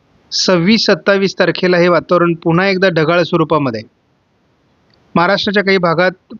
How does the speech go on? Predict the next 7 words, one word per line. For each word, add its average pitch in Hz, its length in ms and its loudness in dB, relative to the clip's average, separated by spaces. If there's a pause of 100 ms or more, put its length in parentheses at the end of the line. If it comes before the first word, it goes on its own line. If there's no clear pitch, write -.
परिस्थिती 175 400 0
निर्माण 165 360 2
करू 175 260 2
शकतं - 380 -2
असा 156 240 0
अंदाज 151 320 0
आहे. 196 140 2